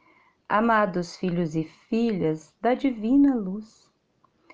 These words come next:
vocês nunca ouviram em outros tempos se falar tanto em despertar da consciência, elevação da alma,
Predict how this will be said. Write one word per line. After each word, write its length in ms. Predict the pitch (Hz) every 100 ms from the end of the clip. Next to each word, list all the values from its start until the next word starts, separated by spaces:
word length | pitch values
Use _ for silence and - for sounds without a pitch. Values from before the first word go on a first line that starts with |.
| - _ _ _ _
vocês 520 | 294 320 320 320 294
nunca 340 | 311 294 311
ouviram 840 | 294 285 254 269 277 254 247 247 311 _ _ -
em 400 | 277 285 - - _ _ _ _ _ _ _
outros 640 | 220 220 208 175 160 -
tempos 720 | - 226 254 247 - 151 - - _ - _ _ _ _
se 240 | - 330
falar 540 | 330 311 294 294 - - _ _
tanto 600 | 302 349 359 - - - -
em 280 | 269 262 240
despertar 1040 | 226 226 - 180 - - 226 262 262 247
da 180 | 233 233
consciência, 1200 | 226 247 254 247 - - 208 147 - _ _ _ _ _ _ _ _ _ - - _
elevação 680 | 208 202 185 165 160 - 151
da 140 | 143 151
alma, 560 | 165 190 202 202 208